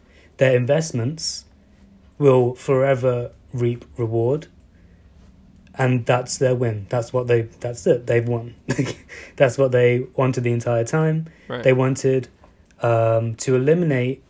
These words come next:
Speaker 1: the possibility of Leicester winning the league again.
Speaker 2: Right.
Speaker 1: That terrified them, 'cause it made them realise that their, uh, their position at the top could actually go away. And that's the reason they hate football, and that's the reason we love football.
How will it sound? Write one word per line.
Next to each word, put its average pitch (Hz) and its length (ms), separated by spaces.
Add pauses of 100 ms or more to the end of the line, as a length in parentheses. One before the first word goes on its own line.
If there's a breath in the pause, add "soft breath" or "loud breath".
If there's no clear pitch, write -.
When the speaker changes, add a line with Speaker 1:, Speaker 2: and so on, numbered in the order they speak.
Speaker 1:
the 120 100
possibility 131 760
of 127 200
Leicester 123 400
winning 120 220
the 120 60
league 113 220
again. 113 260 (800)
Speaker 2:
Right. 120 280 (540 loud breath)
Speaker 1:
That 139 240
terrified 127 560
them, 127 240 (180)
'cause 135 160
it 139 60
made 135 160
them 127 140
realise 135 340
that 135 100
their, 123 640
uh, 117 40 (260 soft breath)
their 131 100
position 143 420
at 127 80
the 123 80
top 147 320 (1300 soft breath)
could 139 140
actually 131 460
go 127 200
away. 120 380 (1160)
And 127 140
that's 143 180
the 139 80
reason 139 260
they 131 180
hate 147 260
football, 156 320
and 139 100
that's 127 180
the 131 60
reason 127 240
we 120 120
love 117 180
football. 131 460